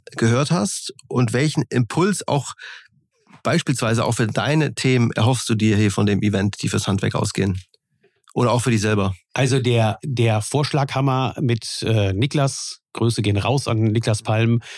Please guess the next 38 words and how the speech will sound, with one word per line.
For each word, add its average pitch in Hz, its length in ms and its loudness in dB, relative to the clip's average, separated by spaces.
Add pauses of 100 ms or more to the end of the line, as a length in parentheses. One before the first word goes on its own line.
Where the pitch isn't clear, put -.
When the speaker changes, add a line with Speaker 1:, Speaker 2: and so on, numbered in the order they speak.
(240)
Speaker 2:
war 110 380 0
enorm 117 520 2
groß. 98 320 0
Als 117 280 -2
er 123 120 2
das 117 200 0
Konzept - 800 -4
erzählt 139 520 0
hat, 143 280 -2
als 117 220 0
er 123 420 2
eigentlich 120 440 0
mich 123 240 0
als 95 200 -4
Speaker - 320 -2
angefragt - 520 -2
hat - 140 -2
und 127 80 2
dann 117 100 4
das 113 140 2
Konzept 110 440 -4
mir 135 100 2
vorgestellt 135 440 0
hat, - 120 -2 (640)
ähm, 117 220 2
das 117 120 0
Gespräch 127 280 0
sollte 127 200 0
zwanzig 120 300 0
Minuten 117 340 2
dauern. 135 260 2
Es 123 100 0
hat 131 120 0
dann, 120 100 2
glaub 110 160 2
ich, 104 80 0
zweieinhalb 98 400 -2
gedauert, 151 420 -4